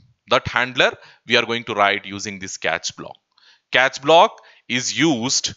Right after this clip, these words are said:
see here, a program catches an expe-, uh, exception with an exception handler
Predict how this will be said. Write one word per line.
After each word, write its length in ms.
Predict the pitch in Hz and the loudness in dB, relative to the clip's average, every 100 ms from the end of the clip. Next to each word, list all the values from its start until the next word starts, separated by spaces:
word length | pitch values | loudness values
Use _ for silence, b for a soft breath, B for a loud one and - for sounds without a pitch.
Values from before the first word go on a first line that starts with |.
| _ | _
see 200 | - 131 | -4 -2
here, 180 | 107 92 | 0 0
a 80 | - | -2
program 420 | - 147 160 175 | 0 0 2 2
catches 380 | 165 127 - 160 | 2 0 0 -2
an 100 | 160 | -2
expe-, 440 | 147 - 165 160 | -2 -4 -2 -2
uh, 40 | 117 117 120 | 0 -2 -2
exception 500 | - 160 - 180 220 B B B | 0 -2 2 0 0 B B B
with 140 | 131 160 | -2 0
an 100 | 139 | 0
exception 480 | 127 - 127 151 139 | -2 -2 -2 -2 -4
handler 640 | 104 110 143 147 127 123 | -2 -2 -2 0 2 2